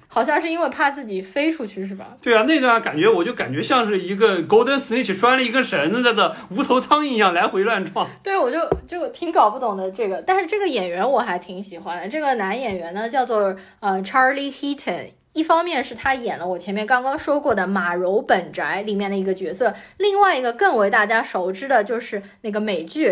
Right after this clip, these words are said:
Speaker 1: 《怪奇物语》里面，他应该算是演男二号这样的角色。我看他至少这几部片子，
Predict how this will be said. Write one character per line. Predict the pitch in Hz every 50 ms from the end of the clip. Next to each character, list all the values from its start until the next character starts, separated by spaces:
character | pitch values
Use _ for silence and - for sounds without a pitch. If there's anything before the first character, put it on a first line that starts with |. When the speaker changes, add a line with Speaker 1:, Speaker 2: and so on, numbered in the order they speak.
| - -
Speaker 1:
《怪 | - 359 359 311 247 214 214
奇 | 196 196 - - - 196 196 226
物 | 269 320 339 320 269 226
语》 | 196 190 196 208
里 | 254 220
面， | 190 196 190 165 160
他 | 196 - 294 302 294
应 | 311 311
该 | 311 302 302 302
算 | 320 320 - 392 339 302 294
是 | 294 - 262
演 | 214 220 196 170 156
男 | 220 190 180 202 226
二 | 254 339 381 349 247 226
号 | - 247 208 185
这 | 185 220
样 | 196 185
的 | 185 180
角 | 180 190 180 156
色。 | 185 190 220 208 185 175 - -
我 | - 226 214 202 196
看 | - - 392 349 277
他 | - 302 269 277
至 | 277 294
少 | 262 - 202 180
这 | 190 240 294
几 | 247 - - 180
部 | 196 214 214
片 | 196 - 233 233 247 254
子， | 226 202 190 185